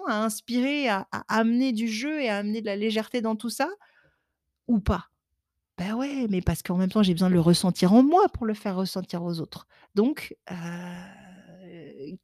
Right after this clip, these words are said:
kiff bien ordonné commence par soi-même. <laughs> Donc, c'est très important que tu commences par le kiff pédagogique pour toi, que tu enseignes des choses qui te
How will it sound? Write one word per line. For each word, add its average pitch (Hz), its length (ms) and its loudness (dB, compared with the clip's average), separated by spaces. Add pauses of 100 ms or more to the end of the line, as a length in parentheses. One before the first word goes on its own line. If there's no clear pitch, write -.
kiff 254 340 -2
bien 233 300 2
ordonné 220 600 4
commence 208 360 2
par - 200 -4
soi-même. - 380 0
<laughs> - 1300 2
Donc, 240 120 2
c'est 254 200 4
très 403 240 8
important 226 460 4
que 220 100 -2
tu - 160 -6
commences 180 400 -2
par 180 240 -2
le 165 120 -2
kiff - 280 -6
pédagogique 190 640 -6 (240)
pour - 180 -8
toi, 285 280 0 (320)
que 196 80 -2
tu 196 180 -4
enseignes 196 400 -2
des 170 120 -2
choses - 220 -6
qui - 140 -14
te - 140 -12